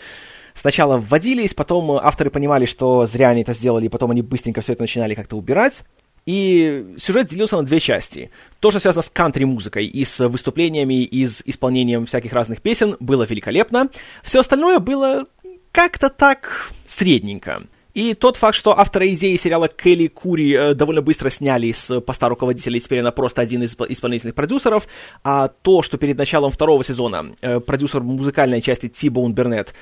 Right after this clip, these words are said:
который, кстати, муж создателя, э, ушёл из сериала, немножко меня, конечно, насторожило. Я подумал, что, «А, нет, ну неужели во втором сезоне всё испортится?» А, рад сказать, что нет, не испортилось.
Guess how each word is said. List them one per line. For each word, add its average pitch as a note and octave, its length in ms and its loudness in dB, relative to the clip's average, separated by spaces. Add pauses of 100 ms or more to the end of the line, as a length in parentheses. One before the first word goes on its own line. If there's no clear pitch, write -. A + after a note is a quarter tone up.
который, C#3 200 -2
кстати, C3+ 180 -2
муж C3+ 320 -2
создателя, G2+ 560 -4 (260)
э, C3 140 2
ушёл C3 420 0
из A2+ 80 -8
сериала, B3+ 460 2 (240)
немножко G#3 300 -2
меня, A3 120 0
конечно, A3+ 240 -2
насторожило. G3+ 600 0
Я B2+ 120 2
подумал, C#3 240 -4
что, D3 200 -6
«А, G3+ 360 6
нет, D3 240 0
ну D3 80 -6
неужели F3 320 0
во C#3+ 80 4
втором D#3 180 -2
сезоне D3 280 -2
всё C3+ 160 2
испортится?» - 500 -4 (480)
А, D#3+ 300 4
рад G#3 140 2
сказать, D4+ 200 2
что E4+ 120 -2
нет, C4 340 0
не G3+ 280 -2
испортилось. B2 720 -2